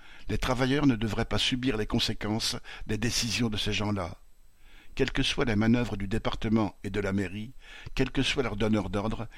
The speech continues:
il n'y a rien de bon à en attendre pour les salariés. Mais l'opération aura peut-être un effet non prévu par les patrons.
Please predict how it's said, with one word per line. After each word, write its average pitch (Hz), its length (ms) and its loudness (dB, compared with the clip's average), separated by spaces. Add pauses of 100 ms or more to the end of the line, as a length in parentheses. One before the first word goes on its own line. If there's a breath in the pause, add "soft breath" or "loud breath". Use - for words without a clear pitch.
(180 loud breath)
il 117 120 2
n'y 117 160 8
a 107 60 4
rien 117 200 2
de 123 120 0
bon 120 260 2
à 107 100 -4
en 107 120 2
attendre 113 500 0 (200 loud breath)
pour 113 120 -4
les 110 80 -2
salariés. 92 560 -4 (1000 soft breath)
Mais 101 100 0
l'opération 120 680 0
aura 104 180 0
peut-être 127 560 -2
un 107 160 4
effet 110 400 -2 (240 loud breath)
non 127 160 8
prévu 120 340 0
par 110 140 0
les 107 100 0
patrons. 98 460 -4